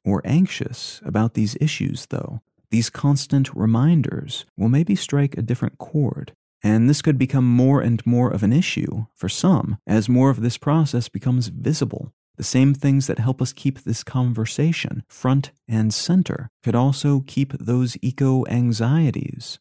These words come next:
from scabbing over. Business internalization is feeding efforts meant to enable individual internalization of our personal negative externalities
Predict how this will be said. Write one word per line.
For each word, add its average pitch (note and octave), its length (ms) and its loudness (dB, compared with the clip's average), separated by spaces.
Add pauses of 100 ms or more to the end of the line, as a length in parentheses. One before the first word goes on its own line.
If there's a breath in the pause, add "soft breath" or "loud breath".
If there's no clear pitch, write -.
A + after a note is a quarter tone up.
from G#2+ 120 0
scabbing A#2+ 460 0
over. C#3 420 -2 (640)
Business D3 720 2
internalization C3+ 1200 0 (180)
is G2+ 220 -2
feeding C3 640 -2 (320)
efforts - 640 -4 (140)
meant C3+ 340 2
to C3+ 160 0
enable B2 460 2
individual B2+ 800 -2 (180)
internalization A#2 1080 0 (100)
of - 180 -4
our A2+ 180 0
personal C3+ 760 0
negative A#2 420 2
externalities A#2 1080 -2